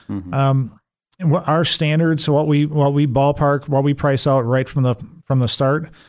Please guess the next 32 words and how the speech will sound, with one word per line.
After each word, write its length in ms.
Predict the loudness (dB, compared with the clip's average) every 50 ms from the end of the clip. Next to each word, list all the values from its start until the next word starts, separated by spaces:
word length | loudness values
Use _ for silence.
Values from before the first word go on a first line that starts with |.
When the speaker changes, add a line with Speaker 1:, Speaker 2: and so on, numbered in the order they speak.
| _ _ _ _ -4
Speaker 2:
people, 300 | -2 0 0 0 0 2
when 120 | 2 0 0
they 180 | 2 0 0
go 200 | 0 2 2 2
in 80 | 2 2
and 120 | 0 0
pick 180 | 0 -2 0 0
out 180 | 0 2 2
a 100 | 0 0
particular 380 | -2 -4 -6 -6 -2 -2 -2 -2
product, 400 | 0 0 0 0 0 -2 -6 -10 -8 -4
you 100 | -2 0
know, 120 | 0 0
they, 160 | 0 0 -2
they 320 | -4 -8 -8 -4 -4 -2 -2
tend 240 | 0 0 0 2
to 20 | 2
go 140 | 2 0 0
up 220 | 0 -2 0 0
or 140 | 0 0 2
down 300 | 2 0 0 2 0 0
from 200 | 0 0 -2 -2
there. 200 | -2 -2 -2 -2
So 200 | -2 -2 -2 -2
it's 120 | 0 0 0
sort 220 | 0 0 2 2
of 60 | 2
that 220 | 2 2 0 2 2
middle 260 | 2 2 2 2 2
of 60 | 2
the 60 | 2 2
road, 400 | 2 2 4 2 2 0 -2